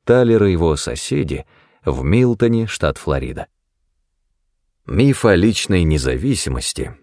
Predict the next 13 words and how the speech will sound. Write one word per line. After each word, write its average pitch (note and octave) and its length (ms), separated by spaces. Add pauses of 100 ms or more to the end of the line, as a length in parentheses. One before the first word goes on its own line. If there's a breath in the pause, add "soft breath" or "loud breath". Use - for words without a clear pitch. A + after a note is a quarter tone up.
позиция G2+ 840
«прав C3+ 320
я A2 160
или F#2 160
нет, B2 300
все - 340
должно F#2+ 340
быть E2+ 220
по-моему» D#2 640
или B1+ 400 (400 soft breath)
«счастье A#2+ 600
любой F#2 340
ценой» — E2 600